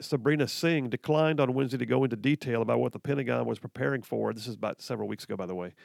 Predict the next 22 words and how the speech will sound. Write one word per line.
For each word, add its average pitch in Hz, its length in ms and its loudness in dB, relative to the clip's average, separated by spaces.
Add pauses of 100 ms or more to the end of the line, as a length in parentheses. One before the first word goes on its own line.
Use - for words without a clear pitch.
(320)
if 131 120 0
the 135 100 -2
mandate 127 460 2
was 117 220 -2
repealed, 117 380 0
which 110 160 -4
it - 60 -6
now - 180 -6
has. - 320 -12 (1000)
Instead, 165 340 4
emphasizing 143 520 4
that - 100 -2
Defense - 280 -2
Secretary 143 360 0
Lloyd 131 240 4
Austin 131 260 2
believes 120 320 0
the 123 140 -4
mandate 117 440 -2
was - 120 -10
still 113 180 -4
important. - 540 -6